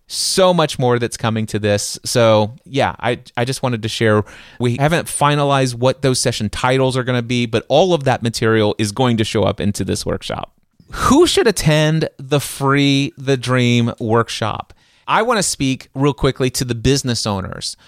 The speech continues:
who struggle with limiting beliefs that keep you from achieving your financial abundance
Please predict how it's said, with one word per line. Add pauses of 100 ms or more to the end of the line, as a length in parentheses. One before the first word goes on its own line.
(180)
who
struggle
with
limiting
beliefs
that
keep
you
from
achieving
your
financial
abundance